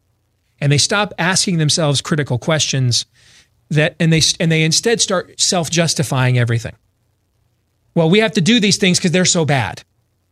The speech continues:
And you end up actually playing right into their hands by giving them most of what they want without them having to actually defeat you for it. So I, I wanna make sure our salt doesn't lose its flavor.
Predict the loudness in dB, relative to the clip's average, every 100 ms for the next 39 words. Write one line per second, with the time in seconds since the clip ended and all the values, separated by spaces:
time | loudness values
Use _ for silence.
0 | _ _ _ _ _ _ _ 0 4 4
1 | 2 0 0 0 -2 -4 -2 0 0 0
2 | 0 0 0 -2 0 0 0 0 0 2
3 | 0 0 0 2 2 0 -2 -2 -2 -2
4 | 0 -2 -4 -10 -18 _ _ _ _ _
5 | _ _ _ _ _ _ _ _ _ _
6 | _ 0 2 2 0 0 0 2 2 2
7 | 0 0 0 0 -2 -4 -8 -12 -18 _
8 | _ _ _ _ _ _ _ _ _ _
9 | _ _ _ _ -2 -2 0 0 2 0
10 | 0 0 0 0 2 2 2 2 0 0
11 | -2 -2 -2 0 2 2 0 -2 -2 -2
12 | -8